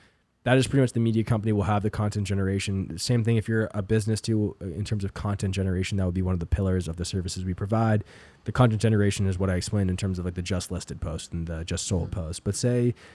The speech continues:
Speaker 1: for us, say i-, if you're a business, um, switch the examples. If you're just a business that sells something product and you wanna do a better job of having brand awareness,
Speaker 2: Yep.
Speaker 1: a great suggestion I would give you is to start a podcast.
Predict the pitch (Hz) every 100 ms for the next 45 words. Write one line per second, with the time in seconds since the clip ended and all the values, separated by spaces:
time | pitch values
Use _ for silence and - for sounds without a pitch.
0 | - _ - 143 143 - 127 120 117 -
1 | 104 117 120 107 117 101 117 120 131 127
2 | - - 104 98 90 87 - _ _ -
3 | 123 - 110 107 107 107 104 107 107 107
4 | 92 107 104 110 104 104 95 92 - -
5 | 107 101 - - - - 110 113 107 107
6 | 110 104 101 104 101 101 95 95 92 98
7 | 95 90 104 98 92 98 92 98 110 135
8 | - - - - - _ 104 98 107 123
9 | - 117 113 110 107 120 120 120 110 101
10 | 90 - 76 - 69 -